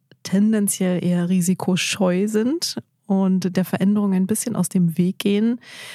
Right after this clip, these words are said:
Es heißt aber auch, dass wir manchmal zu lange an Dingen festhalten, die wir eigentlich aufgeben sollten.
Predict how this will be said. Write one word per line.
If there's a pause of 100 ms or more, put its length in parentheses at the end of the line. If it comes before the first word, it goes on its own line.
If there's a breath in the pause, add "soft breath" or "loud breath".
(160 loud breath)
Es
heißt
aber
auch,
dass
wir
manchmal
zu
lange
an
Dingen
festhalten,
die
wir
eigentlich (160)
aufgeben
sollten.